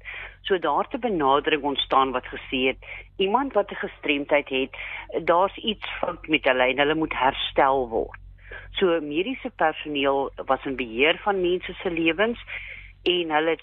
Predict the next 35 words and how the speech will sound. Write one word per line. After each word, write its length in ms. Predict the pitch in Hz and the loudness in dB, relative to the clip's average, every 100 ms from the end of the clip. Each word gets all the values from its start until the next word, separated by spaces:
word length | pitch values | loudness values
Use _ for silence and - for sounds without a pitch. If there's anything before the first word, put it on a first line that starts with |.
| - | 0
self 280 | 214 202 190 - - - _ - | 2 2 0 -10 -20 -20 _ -2
baie 400 | 135 151 196 180 | 2 4 2 0
min 340 | 143 143 156 | 2 2 2
of 140 | 135 | 0
dikwels 340 | - 151 165 - - | 2 0 0 -2 -2
geen 240 | 196 208 202 | 0 0 0
beheer 320 | 147 113 117 | 0 2 2
gehad 380 | - 120 120 - | 2 4 4 2
oor 100 | 127 | 0
hulle 140 | 120 | 4
eie 280 | 98 127 123 | 6 6 6
lewens 440 | 113 120 120 127 - | 4 2 2 0 -6
nie. 180 | - - - - - - - | -12 -12 -12 -12 -12 -8 0
En 120 | 196 | 0
ons 120 | 196 - | 0 -2
sien 180 | 240 220 | -4 -2
voorbeelde 640 | - 190 180 180 175 170 | 0 0 0 -2 0 0
daarvan 540 | 143 123 165 - 139 | 2 4 4 2 2
dat 180 | 135 131 - - - - - | 4 4 2 -12 -14 -8 -2
'n 80 | 147 | -2
persoon 440 | 170 - 185 170 156 | -2 -2 2 2 2
byvoorbeeld, 580 | 147 160 147 139 135 | 0 0 0 0 -2
eh, 480 | - - - - - | -10 -10 -10 -8 -4
'n, 60 | 147 - | -2 -2
'n 20 | 151 | 4
dame 400 | 147 175 165 120 | 6 6 4 2
gesteriliseer 880 | 160 - 170 156 156 - 185 175 | 0 2 0 0 -4 -2 2 2
word 240 | 147 147 - | 4 0 0
sonder 340 | - 208 214 | -4 2 2
haar 220 | 185 131 - | 4 2 0
toestemming, 560 | 135 - 131 113 107 - - - - - | -4 -2 -2 0 -2 -4 -14 -16 -16 -14
bloot 400 | 143 151 160 165 - | -4 0 0 0 -4
omdat 360 | 147 147 143 - - | -2 2 2 0 -4
'n 160 | 135 | -4
mediese 460 | 127 131 160 - | -4 -2 0 0